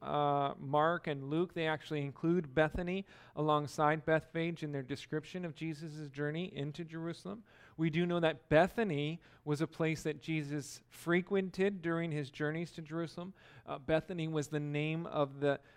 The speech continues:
uh, village and the home of his good friends Mary and Martha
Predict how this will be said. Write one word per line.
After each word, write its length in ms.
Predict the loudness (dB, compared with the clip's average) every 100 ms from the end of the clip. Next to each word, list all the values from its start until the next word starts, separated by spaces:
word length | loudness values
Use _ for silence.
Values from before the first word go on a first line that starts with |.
| _
uh, 380 | -6 -2 -2 -4 -8
village 720 | -10 2 6 8 6 4 -4
and 200 | -6 0
the 100 | -2
home 640 | -2 -4 -2 0 -4 -8 -16 _ -16
of 200 | -2 -2
his 200 | 0 -6
good 300 | -4 -2 -2 -4
friends 600 | -4 -2 -2 -4 -12 -16 _ _
Mary 720 | -8 -2 0 0 -2 -4 -6 -10 -20 -10
and 200 | -8 -6
Martha 760 | -2 0 -2 -4 -4 -2 -2